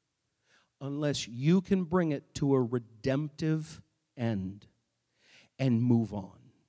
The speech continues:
And brothers and sisters, with all my heart, I believe a lot of times what happens and what goes on in the church is as we just kinda, you know, we kinda think about the things that have hurt us and bothered us and all of this, all it is is our own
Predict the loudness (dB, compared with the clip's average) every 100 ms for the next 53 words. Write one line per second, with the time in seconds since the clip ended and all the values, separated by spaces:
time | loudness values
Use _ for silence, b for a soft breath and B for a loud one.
0 | _ _ _ b b b b 2 8 8
1 | 6 2 -2 0 -2 -2 -4 -2 -4 -4
2 | 0 0 2 0 0 0 -2 -2 0 2
3 | 4 2 2 2 4 2 0 -2 -4 -2
4 | -4 -2 -4 -4 -4 -4 -4 0 0 0
5 | -2 0 -2 -4 -6 -4 -2 -4 -8 -18
6 | b b b b 2 4 4 2 -2 -4
7 | -4 -2 -4 -4 -4 -8 -4 -2 0 0
8 | -2 b b b 0 4 4 2 0 0
9 | 2 0 0 0 2 2 0 -2 -4 0
10 | 2 4 6 6 4 0 0 2 0 0
11 | -4 0 2 2 2 4 6 4 2 0
12 | -2 -4 b b 2 6 8 6 4 4
13 | 4 0 -4 -2 0 4 4 4 0 -4
14 | 0 4 6 6 6 6